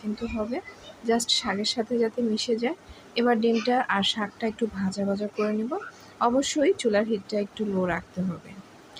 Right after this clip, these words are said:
এবার শাকটাকে উঠিয়ে নিচ্ছি। আর এর ফাঁকে আমার যে, আহ, ফোড়নটা ছিল শুকনো মরিচ, পেঁয়াজ, রসুনের, সেই ফোড়নটাও কিন্তু ব্রাউন হয়ে এসেছে। যেহেতু একটু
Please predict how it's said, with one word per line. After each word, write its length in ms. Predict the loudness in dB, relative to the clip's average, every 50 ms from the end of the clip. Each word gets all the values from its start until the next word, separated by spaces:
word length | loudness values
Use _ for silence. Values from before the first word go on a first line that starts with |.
| -18 -18 -20 -20 -20 -8 -2
এবার 340 | 0 2 4 4 4 4 4
শাকটাকে 580 | 2 0 0 0 -2 0 0 -2 0 2 2 2
উঠিয়ে 360 | 2 2 0 0 0 2 2
নিচ্ছি। 500 | 4 2 2 0 0 0 0 2 0 0 -2 -8 -14 -14 -12 -12 -12 -12 -14 -12 -10 -4
আর 360 | 0 2 4 4 4 4 4
এর 260 | 2 2 4 4 4 4
ফাঁকে 360 | 4 2 0 0 2 2 2
আমার 460 | 4 4 4 2 2 2 0 0 -2 -4 -8 -12 -16 -12 -6
যে, 520 | -2 0 2 2 4 2 2 2 0 -2 -4 -2
আহ, 100 | -2 -2
ফোড়নটা 520 | -2 0 2 4 4 4 4 4 2 2 0
ছিল 520 | 0 0 -2 0 0 2 2 2 2 0 -2 -4 -10 -18 -20 -20 -20 -16 -12
শুকনো 360 | -8 -6 -6 -4 -4 0 2 2
মরিচ, 400 | 4 4 4 2 2 0 -2 -4 -4
পেঁয়াজ, 340 | 0 0 2 2 0 0 -2
রসুনের, 420 | -4 -4 -4 -4 -6 -6 -6 -4
সেই 220 | -2 0 2 2 0
ফোড়নটাও 600 | 0 0 -2 0 0 0 0 0 0 0 0 0
কিন্তু 480 | -2 -2 -4 -4 -4 -2 -2 -2 -2 -2 -4 -8 -16 -16 -16 -16 -12 -6 -2
ব্রাউন 380 | 0 2 2 4 4 4 4 4
হয়ে 240 | 2 0 -2 -2
এসেছে। 540 | -2 -2 -4 -4 -6 -8 -10 -10 -8 -6 -6
যেহেতু 580 | -6 -6 -4 -2 -2 -2 -2 -2 -2 -2 0 0
একটু 440 | 0 -2 -2 -2 0 0 0 0